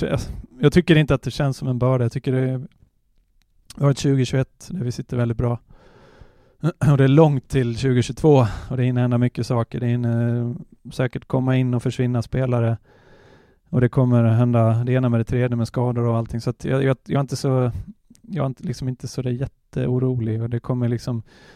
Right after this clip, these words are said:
förmodligen visa sig, liksom, under säsong att man förlänger med några lite tidigare och så, så blir det liksom den här bollen som rullar igen. Så att det är väl klart att vissa år så blir det så, men det blir, man får försöka se lite strategiskt vart man kan.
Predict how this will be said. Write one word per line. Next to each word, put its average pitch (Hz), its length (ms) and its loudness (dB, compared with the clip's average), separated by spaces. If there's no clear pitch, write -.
förmodligen 147 520 4
visa 135 340 4
sig, 131 180 -2
liksom, 131 260 -6
under 131 180 -2
säsong 123 380 -2
att 120 140 -2
man 120 140 -4
förlänger 127 440 -2
med 120 140 -2
några 123 320 0
lite 120 240 -4
tidigare 135 720 0
och 120 140 -4
så, 123 260 -4
så 131 140 -6
blir 127 200 2
det 123 60 2
liksom 120 260 -4
den 117 120 -4
här 113 180 -4
bollen 151 380 8
som 143 100 6
rullar 139 280 8
igen. 123 160 6
Så 135 80 4
att - 120 0
det 147 180 0
är 139 60 8
väl 151 100 6
klart 143 220 4
att 120 120 -6
vissa 147 320 2
år 147 120 6
så 131 100 2
blir 135 340 6
det 123 100 4
så, - 180 -4
men 123 140 0
det 131 80 2
blir, 127 220 0
man 135 140 2
får 143 200 0
försöka 127 360 -2
se 123 180 -4
lite 151 140 -12
strategiskt - 680 -8
vart 123 220 -6
man 120 160 -4
kan. 113 300 -4